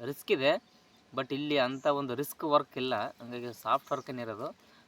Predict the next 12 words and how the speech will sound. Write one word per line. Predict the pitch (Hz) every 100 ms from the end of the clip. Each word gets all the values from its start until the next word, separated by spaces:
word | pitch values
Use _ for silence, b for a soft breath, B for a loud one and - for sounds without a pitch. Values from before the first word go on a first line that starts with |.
| -
ಸ್ವಲ್ಪ | 139 123
ವಿಚಾರ | 131 123 156
ಮಾಡ್ಬೇಕು. | 143 131 120 110 104 147
ಅದಾದ್ಮೇಲೆ | 127 123 127 123 113 147
ನಾನು | 147 147
ಪ್ರತಿಯೊಬ್ಬರು | 135 139 131 180 170 180
ಹೇಳೋದೇನಪ್ಪ | 156 156 151 147 -
ಅಂತಂದ್ರೆ, | 143 147 143
ಟಗರು | 127 131
ಸಾಕಾಣಿಕೆ | 139 139 143 135
ಮಾಡ್ತೀನಿ | 135 127 127 131 123
ಅನ್ನೋರು | 113 127